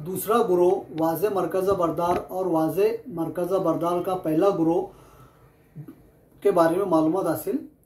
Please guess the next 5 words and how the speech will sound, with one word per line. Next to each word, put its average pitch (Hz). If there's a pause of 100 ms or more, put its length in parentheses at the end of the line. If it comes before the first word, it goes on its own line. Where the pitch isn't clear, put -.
करेंगे। 156 (1200)
इब्तदाई 208
हैवान 190 (1200)
प्रोटोजोआ 190 (280)
की 208